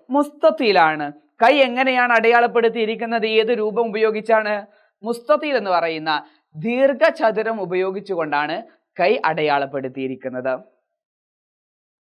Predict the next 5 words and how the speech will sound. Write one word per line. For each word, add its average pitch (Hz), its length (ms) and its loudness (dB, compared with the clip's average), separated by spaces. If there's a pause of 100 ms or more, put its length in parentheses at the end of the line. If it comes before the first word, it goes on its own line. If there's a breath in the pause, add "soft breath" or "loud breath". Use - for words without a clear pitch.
(380)
ഓക്കെ, 214 180 4 (320)
ഇവിടെ 269 260 6 (520 soft breath)
മറ്റൊരു 320 320 4 (180)
മാതൃകയിലുള്ള 220 720 4 (140)
ചോദ്യമാണ്. 151 500 -2